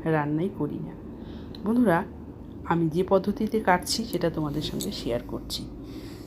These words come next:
দেখো, দুটো গ্লাভস নিয়ে নিয়েছি, আমি এবার হাতে পরে নেব। আমি যে পদ্ধতিতে কচু শাক কাটি, তোমরা সেভাবে যদি কাটো, সেক্ষেত্রে তোমাদের হাতের নখ ভালো থাকবে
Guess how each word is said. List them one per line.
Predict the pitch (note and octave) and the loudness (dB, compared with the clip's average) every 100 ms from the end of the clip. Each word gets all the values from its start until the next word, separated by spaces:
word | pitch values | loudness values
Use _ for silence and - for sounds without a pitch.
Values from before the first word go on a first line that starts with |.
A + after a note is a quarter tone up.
| - | -2
দেখো, | E3+ - B3+ - - - | -2 2 0 0 -10 -4
দুটো | D#3+ D#3+ A#3+ - - - | -2 4 2 2 -10 -2
গ্লাভস | - D#3 D#3 - | 4 4 2 -2
নিয়ে | E3 D#3+ | 2 4
নিয়েছি, | E3 F3 - - - - - - E3 | 4 2 0 -6 -8 -12 -12 -8 -2
আমি | D#3+ A#3+ - - - - - | -2 -2 -6 -14 -14 -12 -4
এবার | E3 D#3 G3+ - - - - - E3 | 0 2 0 -2 -10 -14 -12 -8 -6
হাতে | D#3+ - B3+ - - - - - | -4 -2 -4 -6 -14 -12 -12 -6
পরে | E3+ D#3 C#3+ | -2 -2 -2
নেব। | C#3 C3+ - - - - - - - - - | -6 -8 -12 -14 -14 -14 -14 -14 -14 -6 0
আমি | D#3+ D#3 | 2 2
যে | E3+ G#3 | 2 2
পদ্ধতিতে | A3 G#3+ A3 A3+ - G#3+ | 4 6 4 0 -4 -2
কচু | F3+ - G3 - | -4 -2 -4 -2
শাক | G3+ G3+ - - - - - - | -2 -2 -8 -12 -12 -12 -6 0
কাটি, | D#3+ - G#3 E3 - - - - - - - | 0 2 -2 -2 -6 -12 -12 -12 -12 -8 -2
তোমরা | F3 E3 D#3 | 0 0 0
সেভাবে | F#3+ F3+ G3 G3+ | 2 2 2 2
যদি | F#3 F#3 F3+ | 0 -4 -2
কাটো, | E3+ D#3+ F#3+ F3+ | -2 0 -2 -2
সেক্ষেত্রে | - D#3+ E3+ - F3+ | -4 -6 -6 -4 -4
তোমাদের | D#3+ D#3 D#3 E3 | -2 -2 -2 -2
হাতের | D#3+ D#3 E3+ D#3+ D3+ | -2 -2 0 2 0
নখ | D#3+ - - - - - - - - | -2 -4 -16 -18 -18 -16 -16 -6 2
ভালো | F3 F3+ | 4 4
থাকবে | G3 F#3+ F#3+ | 4 2 2